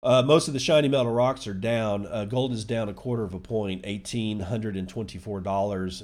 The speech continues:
and sixty cents. Silver is likewise down, but m-, way more, uh, over a point, down to twenty-six dollars and twelve cents.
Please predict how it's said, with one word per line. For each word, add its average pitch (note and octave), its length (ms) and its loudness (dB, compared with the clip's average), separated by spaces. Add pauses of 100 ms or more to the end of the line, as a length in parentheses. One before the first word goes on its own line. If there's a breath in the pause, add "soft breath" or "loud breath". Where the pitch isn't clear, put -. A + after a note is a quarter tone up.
and F2+ 220 -6
sixty - 420 -10
cents. F#2+ 380 -6
Silver C3 420 0
is G#2 140 -6
likewise G#2 520 0
down, F#2+ 320 -2
but F#2 140 -4
m-, G2 220 -8
way G#2+ 280 0
more, F#2 480 -2
uh, F2+ 260 -2 (180)
over G#2 320 -2
a - 20 -8
point, G#2 460 -2 (560)
down A#2 240 4
to F#2+ 80 -6
twenty-six A2 600 -4
dollars G#2 380 0
and F#2 80 -8
twelve A2 300 0
cents. F#2+ 320 -6